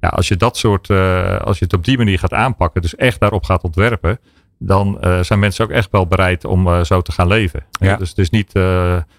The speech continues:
Speaker 1: automobilistje pesten, maar eigenlijk die voetganger en die fietser, eh, zo vertroetelen dat mensen eigenlijk niet meer wat anders willen.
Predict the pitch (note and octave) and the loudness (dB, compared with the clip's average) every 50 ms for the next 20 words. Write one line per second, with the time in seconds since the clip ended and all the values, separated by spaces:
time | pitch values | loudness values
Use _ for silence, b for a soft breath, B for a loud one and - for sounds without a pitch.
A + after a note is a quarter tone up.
0 | b b b b _ - G2 F#2 - - G2 F2+ F2 E2+ F2+ F#2+ - - - - | b b b b _ -2 -2 0 0 0 0 2 2 2 0 0 0 0 -2 -2
1 | - - A2+ G2+ - - - F#2 G2 G2+ F#2+ - F#2+ G#2 F#2+ - F#2 E2 - - | 0 0 -2 -2 -2 -2 -2 0 0 0 0 0 0 0 0 0 -2 -2 -2 0
2 | F#2 E2+ - A#2+ - - - G2+ F#2 F2 F2+ F2+ F2 - G2 F#2 F2 F2 - - | 0 0 0 0 -2 0 0 0 0 2 0 0 0 2 2 2 2 0 0 -2
3 | A2 - - - F#2+ F2+ F2 F2 G2 F2+ F2 F2 F2 - A2+ A2 G2 - F2 - | -2 -2 0 0 0 0 0 0 0 0 0 0 2 0 0 0 0 -2 -2 0
4 | - A#2 A2+ G#2 - - F#2+ F#2+ F#2 F2 F#2 F2 - - F#2+ F2+ - - G#2+ F#2+ | 0 0 0 0 -2 -2 0 0 0 0 -2 -2 0 0 0 0 0 0 0 -2
5 | F#2 - F#2+ F2 - F#2+ F#2 F2 F2+ E2+ - F#2 E2+ E2+ D#2+ E2 G2 G2 E2+ D2 | 0 -2 -2 -2 0 0 0 0 0 0 0 -2 -2 -2 0 0 -2 -2 -2 -4